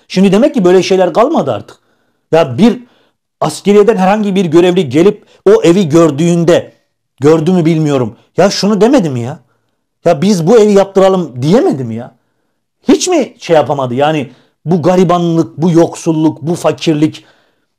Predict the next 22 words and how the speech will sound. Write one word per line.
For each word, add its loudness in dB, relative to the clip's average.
ya -4
hiç 2
mi 2
dokunmuyor 0
size -6
ya? 0
Hiç -2
mi 0
gidip 0
kontrol -2
etmediniz -8
ya? -10
Şimdi 0
basının 0
gazını 2
almak -2
için -6
ev 4
yapacağız. 0
Demezler 2
mi 0
adama, -2